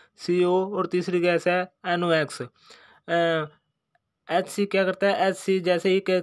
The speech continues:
कैटालिटिक कन्वर्टर में जाता है, ये ऑक्सीजन, अ, के साथ रिएक्शन करता है और एच टू ओ में बदल जाता है। सीओ भी इसी तरह से कैटालिटिक कन्वर्टर में जाता है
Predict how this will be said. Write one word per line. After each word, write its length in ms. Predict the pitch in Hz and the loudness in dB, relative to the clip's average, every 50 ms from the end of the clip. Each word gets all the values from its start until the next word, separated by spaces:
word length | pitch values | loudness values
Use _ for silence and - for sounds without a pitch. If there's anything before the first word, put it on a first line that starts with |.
| - - | -4 -6
कैटालिटिक 500 | - 185 180 180 - 180 175 170 190 180 | -4 -4 -4 -2 -2 -2 -2 -2 -2 -2
कन्वर्टर 340 | - 185 180 180 175 - 180 | 0 0 0 0 -2 -2 -2
में 160 | 180 185 185 | -2 -2 0
जाता 300 | 175 180 170 165 - 180 | 0 0 0 0 0 2
है, 240 | 175 175 180 180 175 | 2 2 2 2 2
ये 140 | 180 180 190 | 0 0 0
ऑक्सीजन, 640 | 185 185 175 - - - 175 170 170 190 190 185 | 0 -2 -2 -4 -2 -2 0 0 0 -2 -2 -4
अ, 40 | 180 - - - - - - - _ _ - | -6 -8 -14 -20 -20 -20 -20 -20 _ _ -6
के 480 | 180 175 175 175 175 170 - - 180 175 | -4 -4 -2 -2 -4 -6 -4 -2 -2 0
साथ 260 | 170 180 175 175 180 175 - | 2 2 4 4 4 4 2
रिएक्शन 600 | 180 180 175 175 170 175 170 165 - - 190 180 | 2 4 4 4 4 2 2 0 0 -2 -4 0
करता 300 | 185 185 175 - 185 175 | 0 -2 0 0 0 2
है 200 | 170 180 185 - | 2 4 2 2
और 420 | - - 185 180 185 196 208 240 - | 2 0 0 2 2 0 -2 -2 0
एच 220 | 190 185 185 180 - | 0 0 0 0 0
टू 100 | 180 180 | 0 0
ओ 80 | 175 | 0
में 160 | 175 180 180 175 | 0 0 0 0
बदल 260 | 180 175 180 170 160 | 2 2 2 2 2
जाता 280 | 156 151 143 - 139 | 0 0 -2 -2 -4
है। 240 | 139 135 131 127 135 - | -4 -4 -6 -10 -14 -18
सीओ 600 | _ - - - 180 185 190 190 190 196 196 190 - - _ _ - | _ -14 -8 -4 0 2 2 4 4 2 2 0 -4 -12 _ _ -6
भी 120 | 170 190 190 | -4 -2 -2
इसी 220 | 175 - 202 196 | -2 0 0 0
तरह 240 | 190 - 190 190 175 | 0 2 2 2 2
से 160 | - 185 180 | 0 0 0
कैटालिटिक 480 | 175 185 180 170 180 180 170 180 180 - | 2 0 0 2 0 -2 0 -2 -2 -2
कन्वर्टर 300 | 185 175 180 180 175 175 | 0 0 0 0 -2 -2
में 160 | 180 180 170 | -4 -2 0
जाता 320 | 170 165 165 - 185 175 | 0 0 0 0 0 0
है 220 | 180 185 185 185 | 2 2 0 -2